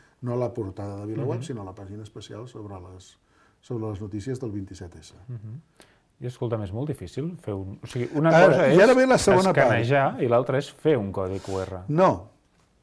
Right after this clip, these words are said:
Speaker 1: Deixa'm abans parlar de,
Speaker 2: Ah.
Speaker 1: de capacitat. No, simplement passo per sobre.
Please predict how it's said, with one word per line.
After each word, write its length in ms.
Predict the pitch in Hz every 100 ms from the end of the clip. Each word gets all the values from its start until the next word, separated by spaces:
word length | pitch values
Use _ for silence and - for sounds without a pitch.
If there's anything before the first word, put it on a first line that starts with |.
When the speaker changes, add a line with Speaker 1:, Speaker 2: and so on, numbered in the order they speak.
| _ _ _ _ _ -
Speaker 1:
Deixa'm 280 | 151 190 180
abans 240 | 180 180
parlar 280 | - 143 160
de, 180 | 156 151
Speaker 2:
Ah. 60 |
Speaker 1:
de 200 | 160 147 147
capacitat. 800 | 143 135 - 127 139 110 - 139
No, 200 | 143 104
simplement 540 | 170 160 156 165 156 151
passo 240 | 147 170
per 120 | 139
sobre. 360 | - 101 90